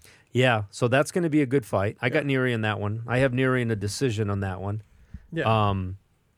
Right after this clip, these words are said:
Speaker 1: okay, I'm gonna move on.
Speaker 2: Okay.
Speaker 1: Next fight. Um, this is for the W B O bantamweight. And by the way, the interesting thing about this card,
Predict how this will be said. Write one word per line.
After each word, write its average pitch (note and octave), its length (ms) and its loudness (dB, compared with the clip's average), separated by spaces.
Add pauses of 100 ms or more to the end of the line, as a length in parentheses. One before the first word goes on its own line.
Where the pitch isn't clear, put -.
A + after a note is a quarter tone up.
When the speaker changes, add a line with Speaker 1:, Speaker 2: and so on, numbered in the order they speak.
(440)
Speaker 1:
okay, C3+ 360 4 (100)
I'm C3 100 0
gonna C#3+ 140 2
move C3 160 0
on. G2+ 260 0 (300)
Speaker 2:
Okay. C#3 140 -10
Speaker 1:
Next D3 240 0
fight. - 480 2
Um, A#2+ 640 0 (160)
this C3 180 -2
is B2 80 -4
for D3+ 120 -2
the C3 100 0
W C#3+ 420 6
B C3 220 4
O C3 120 4
bantamweight. A#2+ 600 -2
And A#2+ 100 -2
by E3+ 160 6
the G3 80 4
way, E3 220 4
the B2 160 -2
interesting D3 420 -4
thing C3 160 -4
about G#2+ 260 0
this G#2 140 -4
card, G2+ 360 -2